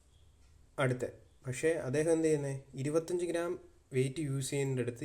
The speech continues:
ഇരുപത് ഗ്രാമേ ഉപയോഗിക്കുന്നുള്ളൂ. പുള്ളി ഒരു ചീറ്റ് ചെയ്യുകയാണല്ലോ. അപ്പോൾ പുള്ളിയുടെ ഭാഗത്തു നിന്ന് ഇരുപത് ഗ്രാമിൻ്റെ ചിലവേ വരുന്നുള്ളൂ. അപ്പോൾ അത് നമ്മൾ കോസ്റ്റ് പ്രൈസിൽ എഴുതുക. പക്ഷേ പുള്ളി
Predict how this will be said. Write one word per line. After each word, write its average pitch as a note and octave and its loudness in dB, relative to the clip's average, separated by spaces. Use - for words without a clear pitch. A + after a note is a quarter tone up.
ഇരുപത് C#3 -2
ഗ്രാമേ B2+ 0
ഉപയോഗിക്കുന്നുള്ളൂ. G2+ -8
പുള്ളി B2+ 0
ഒരു D3 -6
ചീറ്റ് D#3 -4
ചെയ്യുകയാണല്ലോ. A#2 -2
അപ്പോൾ B2+ -10
പുള്ളിയുടെ D#3 0
ഭാഗത്തു E3+ -2
നിന്ന് F3 0
ഇരുപത് D#3+ -4
ഗ്രാമിൻ്റെ D#3 0
ചിലവേ C3+ 0
വരുന്നുള്ളൂ. A2 -4
അപ്പോൾ B2 -8
അത് A#2+ -4
നമ്മൾ B2+ 0
കോസ്റ്റ് A#2+ -4
പ്രൈസിൽ A#2+ -8
എഴുതുക. G2+ -6
പക്ഷേ C#3+ -8
പുള്ളി B2 -2